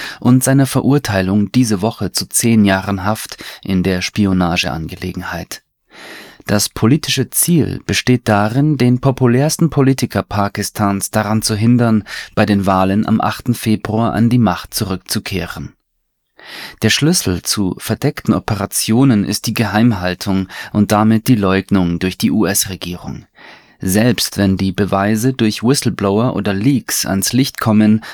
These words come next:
was sehr oft der Fall ist, weist die U-S-Regierung die Echtheit der Beweise zurück und die Leitmedien ignorieren die Geschichte in der Regel,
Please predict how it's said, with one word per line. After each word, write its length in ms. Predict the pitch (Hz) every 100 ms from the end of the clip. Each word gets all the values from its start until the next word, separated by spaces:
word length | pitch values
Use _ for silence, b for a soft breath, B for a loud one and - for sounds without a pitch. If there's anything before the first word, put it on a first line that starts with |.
| -
was 240 | 87 -
sehr 220 | 110 80
oft 180 | - -
der 80 | 101
Fall 300 | - 127 123
ist, 360 | 82 127 - B B B -
weist 440 | 107 143 160 -
die 100 | 90
U-S-Regierung 880 | 101 101 131 110 107 107 110 127 123
die 160 | 117
Echtheit 480 | 123 131 - 95 90
der 80 | 95
Beweise 480 | 95 92 92 92 98
zurück 500 | 117 107 127 - - B B B -
und 160 | 110
die 60 | 113
Leitmedien 760 | 113 135 131 107 98 92 104
ignorieren 720 | 110 120 123 120 123 104 98
die 100 | 92
Geschichte 480 | 110 - 101 - -
in 160 | 95 95
der 160 | 98
Regel, 420 | 98 104 101 101